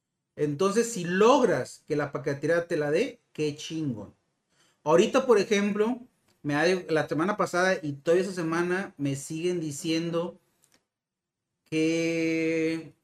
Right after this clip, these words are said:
¿cómo se llama este producto? Se me fue el nombre del producto. ¿Cómo se llama? Concentrador de oxígeno, por ejemplo.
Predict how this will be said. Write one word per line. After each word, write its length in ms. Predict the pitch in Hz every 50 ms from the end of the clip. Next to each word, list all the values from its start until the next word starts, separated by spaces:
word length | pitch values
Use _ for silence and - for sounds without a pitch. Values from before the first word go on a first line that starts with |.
| _ _
¿cómo 180 | - 135 143 147
se 100 | 139 143
llama 220 | 143 143 147 147
este 140 | 143 139 151
producto? 520 | 139 139 131 123 143 151 147 - 185 180 165
Se 100 | 156 143
me 120 | 131 127
fue 140 | - 147 143
el 60 | 139
nombre 220 | 143 147 147 156
del 140 | 151 139 123
producto. 480 | - 120 117 120 120 117 - - 123 113 104 92 - _ _ _ _ _ _ _ _
¿Cómo 340 | - 127 131 135 135 131 135
se 400 | - - - 120 113 110 110 110
llama? 1080 | 117 123 123 131 131 131 131 131 127 131 127 127 131 127 131 131 131 131 127 131 127 127
Concentrador 600 | - 156 156 143 175 165 151 165 160 156 170 180
de 40 | 214
oxígeno, 720 | 220 214 - - 214 202 - - 156 127 120 120 113 113
por 140 | - 143 139
ejemplo. 520 | 135 135 156 160 160 156 139 131 110 110